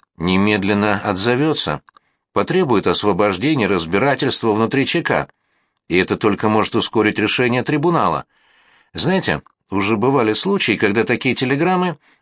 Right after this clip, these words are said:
э, запаздывали на пять-десять минут. Этого достаточно, а так у нас в запасе есть несколько дней». Манцев понял. «Значит, вы выезжаете немедленно?» «Да», ответил Гольдман, — «через полчаса».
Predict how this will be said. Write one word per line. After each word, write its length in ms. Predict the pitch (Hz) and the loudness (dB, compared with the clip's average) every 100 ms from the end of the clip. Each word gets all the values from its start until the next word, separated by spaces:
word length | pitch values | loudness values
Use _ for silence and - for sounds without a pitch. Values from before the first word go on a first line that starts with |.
| _ | _
э, 380 | 156 165 165 147 - _ _ _ _ - | -2 2 2 0 -6 _ _ _ _ -6
запаздывали 800 | 185 233 82 78 73 80 76 - _ _ - | -2 0 0 0 0 0 0 -4 _ _ -4
на 180 | 220 | -2
пять-десять 640 | 233 226 208 156 190 175 - | 0 0 0 0 0 -2 -2
минут. 360 | 147 127 120 - _ - - _ | 2 2 -2 -8 _ -20 -20 _
Этого 320 | 117 123 139 | 0 2 0
достаточно, 800 | 151 180 - 196 - 80 82 76 - _ _ _ | 2 0 0 0 0 0 -2 -4 -8 _ _ _
а 140 | 90 90 | -4 0
так 220 | 117 110 | 0 0
у 40 | |
нас 180 | 113 98 | 2 2
в 40 | 85 | 2
запасе 500 | 92 123 113 - 104 | 0 2 0 0 0
есть 260 | 110 107 | 0 0
несколько 520 | 113 110 - 113 135 | -2 -2 -2 -2 -2
дней». 340 | 127 151 160 143 _ _ _ _ _ | -2 -2 -2 -4 _ _ _ _ _
Манцев 480 | 80 82 - 127 - | 0 2 2 -4 -2
понял. 400 | 135 110 98 - _ _ _ _ _ _ - | 0 2 0 -4 _ _ _ _ _ _ -4
«Значит, 480 | 101 117 120 143 - | 0 2 0 0 0
вы 180 | 123 | 2
выезжаете 600 | 117 127 131 196 190 - 87 | 2 0 0 0 0 -2 0
немедленно?» 600 | 110 208 151 82 80 - _ _ | 0 0 0 0 -2 -4 _ _
«Да», 400 | 71 76 87 104 113 | -6 0 0 0 -4
ответил 520 | 104 110 113 104 104 | -4 0 0 2 -2
Гольдман, — 520 | 101 110 101 104 107 - _ _ | 2 0 2 0 -2 -6 _ _
«через 280 | - - 143 | -2 0 0
полчаса». 680 | - 175 - 180 - 95 | 0 0 0 -2 0 -2